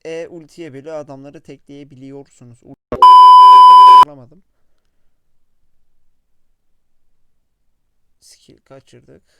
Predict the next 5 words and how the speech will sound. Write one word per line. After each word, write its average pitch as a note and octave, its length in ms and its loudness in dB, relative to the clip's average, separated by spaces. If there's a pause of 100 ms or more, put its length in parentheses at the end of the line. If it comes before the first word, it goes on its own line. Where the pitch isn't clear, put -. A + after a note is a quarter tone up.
(960)
Bakayım C#3 340 -20
buradan C3+ 280 -20
kill C3 200 -20
çıkacak C3 460 -20
mı? D3+ 240 -20